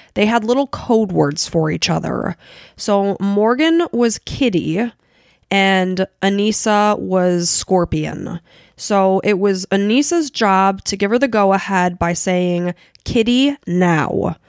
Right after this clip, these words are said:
And that was when Morgan was going to jump into action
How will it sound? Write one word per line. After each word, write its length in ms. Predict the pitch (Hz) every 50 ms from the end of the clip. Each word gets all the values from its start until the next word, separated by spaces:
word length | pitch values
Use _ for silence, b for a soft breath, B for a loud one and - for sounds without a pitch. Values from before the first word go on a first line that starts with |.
| b b b b b b
And 200 | - 190 190 190
that 140 | 185 180 -
was 160 | 190 202 190
when 160 | 208 202 196
Morgan 440 | 196 185 185 180 175 185 185 185 180
was 140 | 180 170 -
going 220 | - 175 170 170
to 100 | 165 165
jump 320 | 160 160 190 190 196 190 233
into 240 | 220 214 208 -
action 640 | 180 175 170 170 - - - 175 175 170 175 175